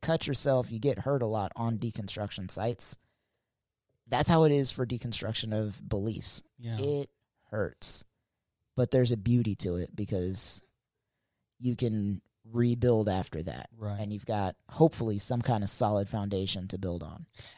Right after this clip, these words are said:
Speaker 2: And, and, and this is a really important point because I, I've seen this. Lu-, luckily,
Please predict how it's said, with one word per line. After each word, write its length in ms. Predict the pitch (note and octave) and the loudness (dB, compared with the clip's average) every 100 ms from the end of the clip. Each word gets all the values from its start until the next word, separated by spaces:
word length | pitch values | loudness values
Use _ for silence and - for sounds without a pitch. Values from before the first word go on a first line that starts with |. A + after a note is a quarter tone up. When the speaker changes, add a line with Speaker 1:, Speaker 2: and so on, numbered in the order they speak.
| - | -4
Speaker 2:
And, 120 | E3 | -4
and, 180 | F3+ E3+ | -4 -8
and 160 | E3 E3 | -6 -2
this 180 | A3+ - | -2 -2
is 60 | - | -2
a 40 | |
really 200 | D#3+ E3+ | -2 -2
important 400 | C3+ - B2+ A2+ | -2 -2 -6 -8
point 320 | - A2+ G#2+ | -8 -6 -6
because 500 | A#2 - A#2+ A2 G#2+ - | -6 -2 -2 -2 -4 0
I, 140 | B2+ C#3 | 0 2
I've 120 | C3+ | 0
seen 240 | - E3 | 0 0
this. 240 | G2+ G2 - | -2 -4 0
Lu-, 100 | D3 - | 0 0
luckily, 600 | D3 G#3+ - B2+ A2 | 0 0 0 -2 -2